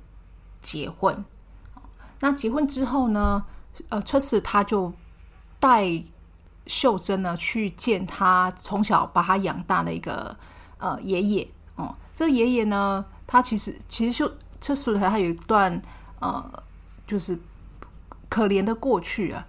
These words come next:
他的妈妈很小的时候就把他丢在，丢给这个庙里的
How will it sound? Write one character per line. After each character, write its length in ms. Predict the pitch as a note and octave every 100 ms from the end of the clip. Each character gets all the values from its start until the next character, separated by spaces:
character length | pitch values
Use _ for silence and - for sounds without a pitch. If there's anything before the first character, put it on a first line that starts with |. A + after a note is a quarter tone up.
| -
他 100 | B3
的 160 | A3+ - -
妈 320 | B3 C4+ C4 B3+
妈 340 | B3+ B3+ B3+ - - - - -
很 240 | - A#3+ F4
小 180 | C4 G3
的 60 |
时 100 | -
候 80 | A#3
就 100 | C4
把 300 | - - F#3+
他 300 | - G3+ G3 -
丢 180 | A3 A3
在， 240 | A3 F#3+ -
丢 120 | C4+ C4
给 140 | E3
这 80 | -
个 240 | F3 E3+
庙 280 | G#3+ C4+ F#3+
里 120 | D#3
的 320 | - C#3 G2